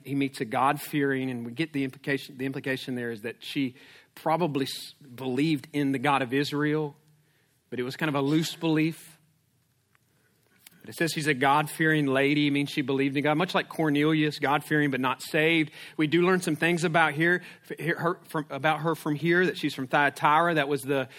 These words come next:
uh, the, the center for purple dye trade. That maybe doesn't seem like a big deal, but really was, because really rich people in the royal class loved to buy linens that were dyed purple. And so she moved across the Aegean Sea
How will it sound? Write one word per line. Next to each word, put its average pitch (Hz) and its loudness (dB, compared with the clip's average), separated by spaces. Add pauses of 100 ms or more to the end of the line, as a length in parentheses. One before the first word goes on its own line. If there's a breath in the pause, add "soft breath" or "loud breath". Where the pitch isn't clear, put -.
(220 loud breath)
uh, 127 -2
the, 123 0 (240 loud breath)
the 135 -2
center 185 2
for 147 -2
purple 151 -4
dye 131 4
trade. 165 2
That 139 -2
maybe 143 -2
doesn't 151 -2
seem 165 -2
like 147 0
a 143 -4
big 131 -2
deal, 156 2
but 143 0
really 147 2
was, 127 2
because 131 -2 (420 loud breath)
really 156 2
rich 156 -2
people 156 0
in 127 -4
the 127 -4
royal 139 2
class 139 2
loved 139 0
to 156 -4
buy 131 4
linens 131 0
that 127 -4
were 127 -4
dyed 131 0 (220 loud breath)
purple. 156 -2 (880)
And 131 -12
so 160 0
she 175 0
moved 170 4
across 165 2
the 147 0
Aegean 139 0
Sea 147 2